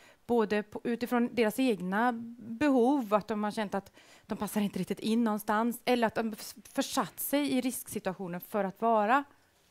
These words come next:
som alla andra. Man känner inte att man hör hemma någonstans. Men det är också den grupp som föräldrar är väldigt bekymrade för.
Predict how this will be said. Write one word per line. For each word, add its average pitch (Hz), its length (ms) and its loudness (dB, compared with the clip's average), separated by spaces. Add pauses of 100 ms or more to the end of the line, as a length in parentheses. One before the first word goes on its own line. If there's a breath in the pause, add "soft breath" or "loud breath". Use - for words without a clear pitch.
(100)
som 202 360 2
alla 185 240 0
andra. 170 400 -4 (420 soft breath)
Man - 80 -20
känner 233 200 0
inte 226 120 0
att 196 60 -8
man 196 120 -4
hör 208 220 -2 (500 loud breath)
hemma 240 580 2
någonstans. 208 720 0 (300 soft breath)
Men 226 140 0
det 233 40 4
är 240 40 6
också 254 260 -2
den 220 460 0
grupp 196 300 -4
som 190 180 -10
föräldrar 180 600 -6
är 262 100 -4
väldigt 247 280 -8
bekymrade 170 500 -8
för. 220 300 -4